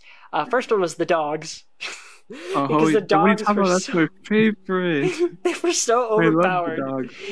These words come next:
Speaker 1: It was, like, a five kill streak, so it was as much as a U A V. Um, which also, the U A V was a problem, but I'll get into that in a second. But dogs would come out in the game, and it was singular dog. <laughs> And no matter how many times you shot this thing, it would not die. <laughs> It would take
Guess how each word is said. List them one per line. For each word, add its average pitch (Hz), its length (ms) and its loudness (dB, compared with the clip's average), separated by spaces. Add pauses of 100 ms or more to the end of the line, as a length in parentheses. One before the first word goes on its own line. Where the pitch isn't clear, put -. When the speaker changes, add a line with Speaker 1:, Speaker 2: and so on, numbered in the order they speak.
(260)
Speaker 1:
It 220 80 2
was, 226 180 -2
like, 226 240 -2
a 180 60 -4
five 226 480 -2
kill 214 240 -2
streak, 156 360 -8
so - 140 -4
it 208 60 -2
was 202 120 0
as 190 120 0
much 220 240 -6
as 220 80 -8
a 208 80 -2
U 196 180 0
A 180 140 -2
V. 151 360 -6 (480)
Um, 170 520 -4
which 170 160 -2
also, 202 320 0
the 156 100 -4
U 165 120 0
A 180 100 -2
V 180 100 0
was 165 140 -2
a 135 40 -16
problem, 135 220 -6
but 135 80 -10
I'll 143 60 -4
get 156 80 -4
into 147 120 -12
that 139 60 -10
in 143 60 -12
a 143 40 -16
second. 196 260 -6 (220)
But 175 220 -2
dogs 226 460 0
would 196 120 -6
come 214 220 -4
out 185 220 -2
in 180 60 -10
the 165 100 -8
game, 151 340 -4
and 160 60 -6
it - 20 -4
was 160 160 -6
singular 254 540 0
dog. 160 440 -2
<laughs> - 920 -14
And 202 120 0
no 208 120 0
matter 247 240 0
how 294 240 0
many 403 160 0
times 254 400 -4
you 240 80 -4
shot 247 360 -2
this 202 280 -6
thing, 160 340 -4 (240)
it 277 220 2
would 262 240 0
not 233 260 -2
die. 160 460 -2
<laughs> - 640 -14
It 311 440 0
would 277 140 -2
take 262 400 -2